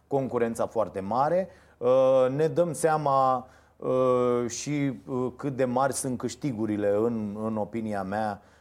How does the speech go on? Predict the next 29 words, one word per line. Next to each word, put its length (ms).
pentru 240
că 160
de-aia 280
apar 320
probabil 640
atât 340
de 100
multe 300
farmacii, 880
că 120
dacă 260
te 120
uiți 260
în 80
orice 260
oraș, 380
uite, 200
eu 140
la 120
mine, 420
eu 220
stau 340
la 160
țară, 300
la 80
Ploiești, 440
și, 300
uh, 640
am, 240